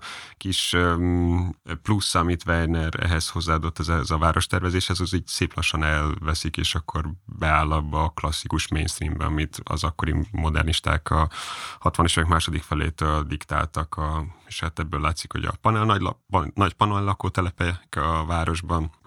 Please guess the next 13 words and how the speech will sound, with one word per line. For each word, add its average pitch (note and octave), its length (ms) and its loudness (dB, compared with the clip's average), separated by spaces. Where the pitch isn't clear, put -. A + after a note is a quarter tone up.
illetve D#2 340 -4
a D#2 40 0
hatvanas D#2 340 -2
évekbeli D#2 280 0
beépítések D2+ 680 -2
is - 160 -4
a D#2+ 120 -4
teljesen D#2+ 380 -2
klasszikus - 560 -6
módon D#2 380 -2
történnek, D#2+ 520 0
és - 240 0
például F2 460 0